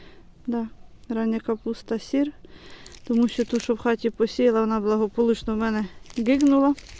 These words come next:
То будемо сіяти зараз у тепличку. Ще таку простеньку посію ранню. Середньорання ще є, а також ось пізню.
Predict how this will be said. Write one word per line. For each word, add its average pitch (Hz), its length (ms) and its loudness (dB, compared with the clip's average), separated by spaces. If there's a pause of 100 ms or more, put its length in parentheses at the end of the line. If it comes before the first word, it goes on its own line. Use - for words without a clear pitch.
(800)
То 233 80 -2
будемо 247 300 4
сіяти 240 340 0
зараз 233 200 -2
у 226 40 0
тепличку. - 680 -2 (1000)
Ще 392 120 4
таку 240 360 2 (200)
простеньку 220 580 -2
посію 226 480 4
ранню. 226 340 4 (1000)
Середньорання 226 840 8
ще 311 340 6
є, 311 60 8 (520)
а 226 80 0
також 262 540 0 (240)
ось - 300 -10 (960)
пізню. 226 460 4